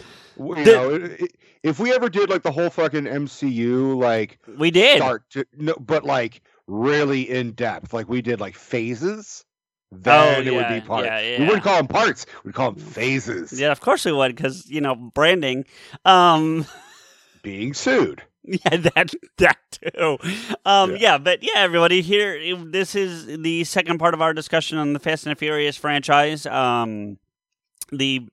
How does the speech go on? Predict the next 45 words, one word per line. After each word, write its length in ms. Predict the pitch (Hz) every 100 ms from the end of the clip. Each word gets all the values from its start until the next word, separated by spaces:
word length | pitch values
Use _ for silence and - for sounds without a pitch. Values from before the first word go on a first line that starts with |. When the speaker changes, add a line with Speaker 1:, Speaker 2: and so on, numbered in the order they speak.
| -
Speaker 2:
previous 400 | 143 143 143 135
episode, 420 | 135 135 170 156
you 160 | 143 139
heard 200 | 135 135
us 140 | 131
talk 260 | - 139 131
about, 420 | 131 127 127 123 - - - _ -
uh, 540 | 139 135 131 123 117 - _ _ _ _ _ _ _ - 170 170
one, 540 | 190 170 233 269 262
two, 560 | - 233 220 214 208 190
four, 760 | - 202 196 196 190 190 165 _
but 100 | 202
also 280 | 214 208 208
three 380 | 156 185 185 170
a 60 |
little 200 | 165 160
bit, 180 | 143 135
because 260 | 135 139 139
we 100 | 170
decided 480 | 170 - 190 180 165
halfway 360 | 170 165 170
through 200 | 151 175
the 80 | 151
three 220 | 139 165
discussion, 800 | 151 147 - 160 151 156 139 135 - -
in 120 | 147
case 220 | 156 151
you 60 | 147
don't 140 | 151 127
remember, 320 | 139 143 139
Rico, 320 | 143 135 131
to 140 | 131
go, 200 | 127 131 -
"Oh, 160 | 233 170
we 120 | 190 233
should 180 | 214
do 100 | 185
this 200 | 185 180
in 100 | 175
the 120 | 160 156
order 300 | 156 170 165
that 140 | 156
we 160 | 139 123
watched 540 | 120 120 180 - -
them." 240 | 143 120